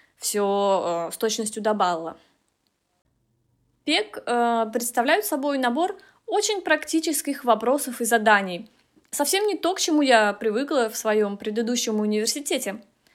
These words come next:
Хотя, честно сказать, и специальность у меня была, э, весьма и весьма научно-теоретическая и, наверное, слабо приложимая к практике. А, ну, в любом случае,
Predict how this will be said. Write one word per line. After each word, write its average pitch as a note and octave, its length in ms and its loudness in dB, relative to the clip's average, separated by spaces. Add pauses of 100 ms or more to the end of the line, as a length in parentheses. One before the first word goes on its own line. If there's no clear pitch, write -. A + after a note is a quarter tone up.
(140)
Хотя, C#4 320 -2 (640)
честно C#4 260 2
сказать, B3 420 2
и B3 40 -4
специальность B3+ 520 0
у A3 40 -4
меня G#3 500 0
была, G3 640 4 (140)
э, G3 260 0
весьма G3 380 -2
и F#3 40 -2
весьма G3 320 -4
научно-теоретическая G3+ 1500 -2 (260)
и, G#3+ 100 0
наверное, A3 380 2
слабо G#3 300 -2
приложимая F#3+ 520 -8
к - 80 -18
практике. A3 540 -6 (1500)
А, A#3 220 6
ну, D4+ 120 6
в D4+ 60 2
любом C4+ 240 4
случае, G#3 520 -4